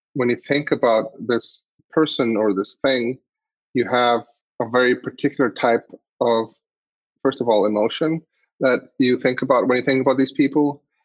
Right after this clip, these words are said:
uh, but, but also tied with some kind of a, a benefit where, where I'm gonna go to these people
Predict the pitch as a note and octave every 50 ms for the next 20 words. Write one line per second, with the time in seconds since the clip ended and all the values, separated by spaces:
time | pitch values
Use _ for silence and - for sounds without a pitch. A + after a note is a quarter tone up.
0 | _ _ _ _ _ _ _ - G2+ A2 B2+ B2+ B2 B2 A#2 - - - - C3
1 | C3 - C#3+ C3 C3 B2+ B2+ B2+ - D3 B2+ B2 A#2+ A2+ - - _ - C3+ -
2 | - - B2+ B2 B2 A#2+ B2 A#2 - - - - - B2+ B2+ A#2+ - C3 A#2 A2+
3 | A2 A2 G#2+ A2 - - - B2+ - A#2+ A2+ A2+ G#2+ - - - - - _ _
4 | - B2 A#2+ A2+ A2+ A2 G#2+ G#2+ - _ _ _ _ _ _ _ _ _ _ -
5 | - - A#2+ A#2+ B2+ B2+ A#2+ A2 C3 B2 B2+ B2+ - A#2+ A#2+ B2 A#2 - - -
6 | A#2+ A#2+ A2+ - - A#2 A2+ A2+ A2 -